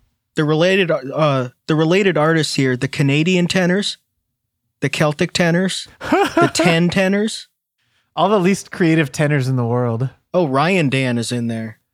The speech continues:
Speaker 2: Oh, the Catherine McPhee song is with David Foster. He's trying to steal clout from David Foster Wallace and confuse people.
Speaker 1: Oh, David Foster, that's one of the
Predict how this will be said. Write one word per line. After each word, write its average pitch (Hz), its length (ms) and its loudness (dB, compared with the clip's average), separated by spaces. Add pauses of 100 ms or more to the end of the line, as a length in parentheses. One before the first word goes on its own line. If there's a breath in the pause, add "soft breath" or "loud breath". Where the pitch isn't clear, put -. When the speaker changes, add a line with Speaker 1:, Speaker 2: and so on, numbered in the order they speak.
(260)
Speaker 2:
Oh, 160 120 0
the 156 100 0
Catherine 190 400 0
McPhee 175 340 0
song 160 240 0
is 143 100 0
with 123 200 -4
David 151 340 0
Foster. 135 560 -4
He's 131 140 -2
trying 165 180 -2
to 147 60 -2
steal 147 200 -4
clout 139 360 -4
from 131 160 -6
David 135 200 -4
Foster 135 300 -4
Wallace 123 420 -6
and 123 100 -10
confuse 127 420 -10
people. 120 440 -16 (540)
Speaker 1:
Oh, 165 160 2
David 175 400 0
Foster, 165 460 0
that's 135 240 -2
one 160 120 2
of 143 80 0
the 131 400 -2